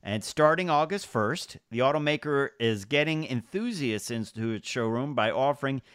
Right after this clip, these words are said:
a ten dollar per hor-, per horsepower discount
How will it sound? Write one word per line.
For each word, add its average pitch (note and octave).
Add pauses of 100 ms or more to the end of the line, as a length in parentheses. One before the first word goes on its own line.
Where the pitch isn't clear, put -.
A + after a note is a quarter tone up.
(120)
a B2
ten G#3
dollar E3+
per D3
hor-, D#3 (160)
per C#3+ (140)
horsepower A2
discount F#2